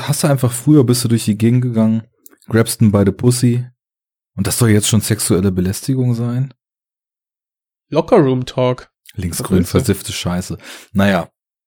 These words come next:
Speaker 1: also das hat mich sehr, sehr stark an,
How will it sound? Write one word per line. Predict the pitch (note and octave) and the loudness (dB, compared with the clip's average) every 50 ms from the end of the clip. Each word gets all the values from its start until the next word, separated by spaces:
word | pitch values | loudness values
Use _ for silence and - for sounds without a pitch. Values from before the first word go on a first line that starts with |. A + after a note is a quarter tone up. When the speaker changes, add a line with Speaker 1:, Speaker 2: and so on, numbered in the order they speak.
| _ _ - - - - _ _ - - _ | _ _ -20 -20 -20 -20 _ _ -20 -16 _
Speaker 1:
also | - A2 A2 G#2+ G#2 A2+ - - - _ _ - - _ _ _ _ _ _ _ - - - _ _ _ _ _ _ _ _ _ _ _ _ _ _ - - - - - _ - | -2 0 2 2 2 2 0 -2 -8 _ _ -20 -20 _ _ _ _ _ _ _ -20 -20 -20 _ _ _ _ _ _ _ _ _ _ _ _ _ _ -20 -20 -20 -20 -20 _ -2
das | A2+ A2 - D3+ | -2 0 0 0
hat | C#3 - | -2 0
mich | B2+ A2+ - | -2 -2 0
sehr, | - A#2+ C3+ C#3 | 2 2 2 2
sehr | B2+ A2+ | 2 0
stark | - - - G#2+ G#2+ - - | 0 0 0 0 0 -2 -4
an, | - F#2 G2 F#2+ F#2+ F#2+ F#2+ F#2 F#2 F2+ F#2 G2 | -2 0 2 2 2 2 2 2 0 -2 -4 -6